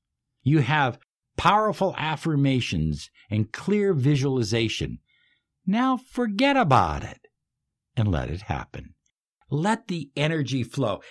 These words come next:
and simply put out your hands. Turn your hands upward right now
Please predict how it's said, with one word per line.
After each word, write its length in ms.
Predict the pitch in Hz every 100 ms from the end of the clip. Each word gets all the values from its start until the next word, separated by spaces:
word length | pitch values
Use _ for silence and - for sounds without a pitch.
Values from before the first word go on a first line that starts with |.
| -
and 120 | 156
simply 400 | - 285 269 202
put 240 | - 226
out 160 | 196 165
your 160 | 135 120
hands. 680 | 143 202 135 80 73 - -
Turn 180 | 202
your 120 | 196 135
hands 260 | 131 107 -
upward 400 | 139 76 67 92
right 200 | 185 143
now 300 | 85 62